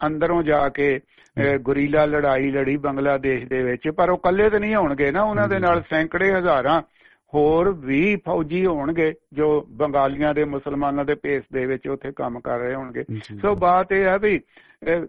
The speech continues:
Speaker 1: ਪਰ ਨਾਂ, ਸਾਰਿਆਂ ਦੇ ਨਾਂ ਨਹੀਂ ਨਾ ਆ ਸਕਦੇ, ਨਾਂ ਤੇ ਫਿਰ ਇੱਕ ਮੁਖੀ ਬੰਦੇ ਦਾ ਹੀ ਆਉਣਾ ਹੁੰਦਾ ਹੈ ਨਾ।
Speaker 2: ਜੀ। ਤਾਂ ਜੀ ਆਪਾਂ ਸਾਹਿਬਜ਼ਾਦਿਆਂ ਦਾ ਜ਼ਿਕਰ ਕਰੀਏ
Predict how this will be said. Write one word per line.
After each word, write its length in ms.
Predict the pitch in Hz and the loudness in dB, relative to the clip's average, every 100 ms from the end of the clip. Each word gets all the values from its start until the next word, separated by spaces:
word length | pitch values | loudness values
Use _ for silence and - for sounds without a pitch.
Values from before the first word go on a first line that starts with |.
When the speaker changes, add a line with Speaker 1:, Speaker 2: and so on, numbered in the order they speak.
| - | 0
Speaker 1:
ਪਰ 180 | 208 202 | 2 2
ਨਾਂ, 360 | 165 165 196 196 - - | 4 4 4 0 -8 -2
ਸਾਰਿਆਂ 320 | 156 170 214 | 2 4 4
ਦੇ 100 | 214 | 2
ਨਾਂ 260 | 202 165 165 | 2 4 2
ਨਹੀਂ 120 | 175 | 2
ਨਾ 100 | 214 | 2
ਆ 120 | 208 | 2
ਸਕਦੇ, 360 | 170 196 170 185 | 2 0 0 0
ਨਾਂ 260 | 180 156 165 | 2 2 2
ਤੇ 80 | |
ਫਿਰ 180 | 165 180 | 0 -2
ਇੱਕ 140 | 175 170 | -2 -2
ਮੁਖੀ 300 | 151 151 170 | -2 -2 -2
ਬੰਦੇ 320 | 160 160 165 | -2 -2 -2
ਦਾ 100 | 165 | 0
ਹੀ 80 | 160 | 0
ਆਉਣਾ 300 | 135 135 135 | 0 -2 -2
ਹੁੰਦਾ 220 | 123 92 | -4 -8
ਹੈ 60 | - | -4
ਨਾ। 160 | 185 - 123 | -4 -4 -6
Speaker 2:
ਜੀ। 120 | 131 - - - - | -8 -10 -20 -20 0
ਤਾਂ 180 | 196 233 | 2 4
ਜੀ 100 | 233 | 2
ਆਪਾਂ 340 | 214 220 208 - - | 2 0 0 -2 -6
ਸਾਹਿਬਜ਼ਾਦਿਆਂ 600 | - 151 160 180 165 165 | 0 2 4 2 2 4
ਦਾ 120 | 160 | 4
ਜ਼ਿਕਰ 320 | 135 131 139 | 2 0 -2
ਕਰੀਏ 360 | 131 117 113 | -2 -2 -2